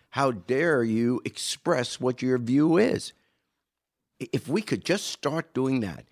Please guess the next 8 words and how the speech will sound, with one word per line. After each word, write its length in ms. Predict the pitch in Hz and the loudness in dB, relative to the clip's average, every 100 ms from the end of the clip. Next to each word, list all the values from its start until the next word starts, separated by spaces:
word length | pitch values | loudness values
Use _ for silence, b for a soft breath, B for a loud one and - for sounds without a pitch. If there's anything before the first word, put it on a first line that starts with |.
| b | b
you 220 | - 139 165 | -4 -2 0
don't 320 | 156 156 139 _ - | 0 -2 -6 _ -4
ever 540 | 165 175 123 104 92 - _ _ _ _ - | -2 -2 0 2 2 -4 _ _ _ _ 0
tell 280 | 143 127 120 | 4 4 4
your 220 | 95 92 | 0 0
kid 480 | - - 151 101 82 | -4 2 6 6 4
who's 260 | 92 87 | -2 -4
crying, 800 | - - 131 147 101 73 71 98 | -6 -2 2 4 2 -2 -10 -14